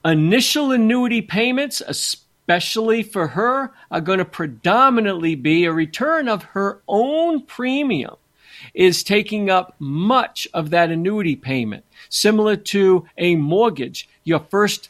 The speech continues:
mortgage payments for the first ten, twelve, fifteen, eighteen years of a thirty-year mortgage are predominantly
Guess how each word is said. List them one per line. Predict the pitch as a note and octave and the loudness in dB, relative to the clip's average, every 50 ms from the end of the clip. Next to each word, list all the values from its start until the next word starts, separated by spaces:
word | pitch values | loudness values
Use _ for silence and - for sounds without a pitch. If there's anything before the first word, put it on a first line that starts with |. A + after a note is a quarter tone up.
| _ _ - | _ _ -6
mortgage | C#3+ D#3 F#3+ A#3 A3 G#3 D3+ - - | -2 0 0 2 0 0 -6 -6 -2
payments | D#3+ D#3 D3 C#3 C3 C3 B2 | 0 0 0 0 0 -2 -4
for | - - C#3+ | -6 -6 -6
the | C#3 | -6
first | - E3 E3 D3+ - - - | -4 -4 -4 -4 -4 -6 -4
ten, | D#3+ D#3+ E3 E3+ E3 | -4 -2 -2 -2 -4
twelve, | - - D#3 D#3 D#3 D#3 D#3 - | -4 -4 -2 0 0 -2 -4 -4
fifteen, | - D#3 D3+ - - E3 D#3+ D#3+ D3+ | -6 -6 -6 -4 -4 -4 -2 0 0
eighteen | D3 E3 E3+ - - - D#3+ D#3+ D3+ C#3+ | -2 -2 -4 -6 -6 -4 -4 -2 -2 -2
years | C3+ D#3+ F#3 F#3+ E3 C#3+ | -2 -2 -4 -4 -4 -6
of | B2 A#2+ | -8 -10
a | A#2+ | -8
thirty-year | - D#3 D3+ D3+ D3 D3+ D3 D3 C3+ B2+ | -4 -4 -4 -2 -2 -4 -2 -2 -4 -4
mortgage | C3+ C#3 E3 G#3+ A#3 G#3+ D3+ C3+ B2+ B2 - - - _ _ - - - - | -4 -4 -4 -4 -4 -4 -4 -6 -8 -8 -12 -14 -16 _ _ -20 -20 -10 -2
are | - A3 A3 | -2 -2 0
predominantly | - G#3+ E3+ B2+ - D#3 F3+ A#3 C4+ C#4 B3 G3+ D#3+ C#3+ - - C3+ C3+ C3 D3 E3+ E3+ | -2 -6 -6 0 0 2 4 4 4 4 4 2 2 0 -2 -2 -2 -2 0 -2 -2 -4